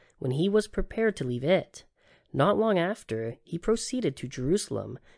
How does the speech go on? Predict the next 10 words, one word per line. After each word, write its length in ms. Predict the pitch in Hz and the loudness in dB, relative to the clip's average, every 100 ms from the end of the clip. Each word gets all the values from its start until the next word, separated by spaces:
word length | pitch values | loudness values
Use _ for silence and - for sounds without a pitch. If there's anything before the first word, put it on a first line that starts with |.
| - | -4
where 160 | 139 | -2
he 120 | 170 180 | 0 2
was 240 | 202 226 | 2 0
put 240 | - - | 2 2
in 100 | 143 | 2
prison 540 | 131 202 208 113 110 - - - | -4 -2 -2 -4 -6 -12 -18 -8
and 160 | - 131 | -6 -2
sent 220 | 165 202 | 0 -2
to 100 | - | -2
Rome. 540 | 120 175 147 110 - | 2 4 4 0 -10